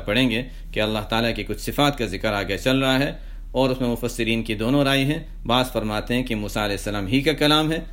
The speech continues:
بعض فرماتے ہیں کہ یہاں سے اللہ تعالیٰ خود اپنی صفات کچھ بیان فرما رہے ہیں۔ انشاءاللہ آئندہ ہفتے اس کو پڑھیں گے۔ سبحانک اللہم و بحمدک، نشہد ان لا الہ الا انت، نستغفرک و نتوب الیک۔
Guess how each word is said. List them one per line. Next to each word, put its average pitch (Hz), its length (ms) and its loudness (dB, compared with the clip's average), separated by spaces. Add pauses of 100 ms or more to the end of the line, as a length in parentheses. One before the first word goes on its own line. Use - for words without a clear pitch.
(140)
بعض 113 240 0
فرماتے 104 420 -2
ہیں 117 60 0
کہ 110 100 -4
یہاں 101 220 -2
سے 104 140 -4
اللہ 92 260 -2
تعالیٰ 120 260 2 (280)
خود 156 180 2
اپنی 120 220 -2
صفات 101 460 -4
کچھ 95 140 -8
بیان 95 280 -4
فرما 92 300 -2
رہے 98 140 -4
ہیں۔ 131 140 -2 (220)
انشاءاللہ 110 460 0 (280)
آئندہ 98 380 -2
ہفتے 87 180 -6
اس 87 140 -6
کو 95 80 -8
پڑھیں 92 300 -2
گے۔ 110 120 -2 (300)
سبحانک 107 440 -4
اللہم 87 440 -4
و 90 120 -4
بحمدک، 110 720 -4
نشہد 117 280 -4
ان 95 160 -4
لا 95 160 -4
الہ 87 320 -4 (100)
الا 85 240 -6
انت، 85 200 -8
نستغفرک 98 640 -6
و 82 140 -4
نتوب 82 380 -8
الیک۔ 60 320 -8